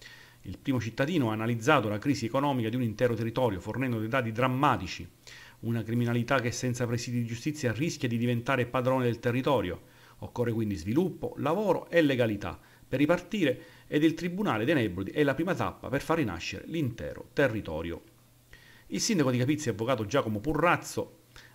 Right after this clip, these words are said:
ha messo in evidenza come il suo comune è tra i più penalizzati per le strade di collegamenti. In prima linea nella lotta per il tribunale, auspica che questo territorio diventi presto un libero consorzio tra comuni.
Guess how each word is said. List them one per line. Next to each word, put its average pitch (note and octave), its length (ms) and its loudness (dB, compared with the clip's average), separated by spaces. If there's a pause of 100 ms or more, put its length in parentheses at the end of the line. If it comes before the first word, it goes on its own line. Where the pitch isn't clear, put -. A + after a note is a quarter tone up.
(140)
ha D3+ 60 2
messo A#2+ 400 0
in D3+ 120 2
evidenza C3+ 440 2
come G#2+ 380 2
il F2+ 40 -6
suo - 160 -4
comune A#2 420 -2
è C#3 140 -2
tra - 120 -4
i C3 60 -2
più - 260 -2
penalizzati B2 720 2
per A#2+ 100 0
le B2 60 0
strade B2+ 360 2
di A#2 120 0
collegamenti. A#2+ 680 0 (480)
In E3+ 160 0
prima E3+ 200 4
linea D#3 260 4
nella G#2+ 160 0
lotta B2+ 220 0
per G#2+ 100 0
il A#2 60 -4
tribunale, D3+ 640 -4
auspica A#2 580 0
che F2 140 -14
questo A2 260 -4
territorio A2+ 460 0
diventi A#2+ 420 0
presto - 480 -2 (340)
un E3 140 2
libero G2+ 460 -2
consorzio - 720 -2
tra D3 220 0
comuni. C#3+ 540 4